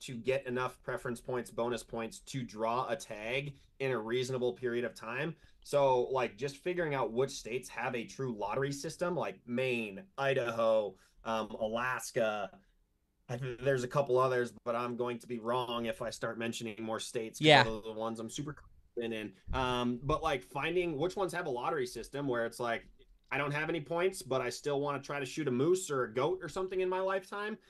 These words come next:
Speaker 1: I, I mean, that's super important information to go in with because,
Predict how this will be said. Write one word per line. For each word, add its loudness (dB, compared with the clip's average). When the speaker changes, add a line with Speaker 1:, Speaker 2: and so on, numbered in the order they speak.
Speaker 1:
I, -2
I -2
mean, 4
that's 0
super 0
important -4
information -2
to -6
go 2
in 0
with -2
because, -2